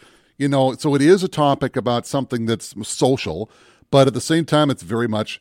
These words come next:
not. And if you're not looking at it through that perspective, you won't see it. And what's wrong with that either? Because if you dig a little deeper, and if there's any truth to that,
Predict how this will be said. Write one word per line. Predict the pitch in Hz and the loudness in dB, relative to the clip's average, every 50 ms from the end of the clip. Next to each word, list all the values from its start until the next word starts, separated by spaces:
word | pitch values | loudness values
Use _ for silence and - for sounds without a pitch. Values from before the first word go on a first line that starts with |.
| _ _ - | _ _ -6
not. | 156 220 269 277 226 127 - - - | -2 0 0 0 0 -2 -4 -6 -8
And | 113 120 | -6 -6
if | 110 - | -2 -2
you're | 151 | 0
not | 151 160 143 123 | 0 0 0 0
looking | 143 160 190 185 - 175 165 | -2 -4 -4 -4 -4 -2 0
at | 156 147 139 | 2 2 2
it | 123 - | 0 -2
through | - 131 120 | -6 -4 -2
that | 127 120 - - | -2 -2 -2 -6
perspective, | - 104 - - 175 185 185 - - 127 107 - | -10 -12 -6 -4 -4 -4 -2 -2 -4 -4 -4 -6
you | 117 123 131 | -4 -2 0
won't | 127 139 151 147 - - | 2 2 0 0 -4 -8
see | - - - 196 175 | -14 -10 -6 -4 -2
it. | 120 - - - _ _ _ _ _ _ _ _ | -2 -4 -6 -12 _ _ _ _ _ _ _ _
And | - 139 139 139 131 127 123 104 - _ - | 0 2 2 2 2 2 -2 -4 -8 _ -2
what's | 117 180 196 - - | -2 -2 -2 0 -2
wrong | 196 208 220 214 | -2 -2 -2 -2
with | 202 180 | -2 0
that | 180 180 180 170 | 0 0 2 0
either? | 185 214 247 208 175 117 | 0 -2 -2 0 0 0
Because | 101 117 - - 135 104 | 0 0 0 0 0 0
if | 104 101 | 0 -4
you | 110 98 | -6 -6
dig | 87 - 196 226 214 | -4 -4 -4 -2 -2
a | 185 | -2
little | 143 131 117 110 | -2 -2 -2 -4
deeper, | 90 87 110 101 98 - 101 107 - - | -4 -2 -2 -2 -2 -2 -2 -4 -2 -2
and | 120 110 | -4 -4
if | 107 - | -4 -2
there's | - 101 101 90 | -2 -2 -2 -2
any | 110 113 101 90 | -2 -4 -4 -6
truth | - - 131 151 170 165 - | -4 -2 0 0 0 -2 -4
to | - 101 | -6 -8
that, | 87 90 90 104 117 | -6 -6 -6 -6 -8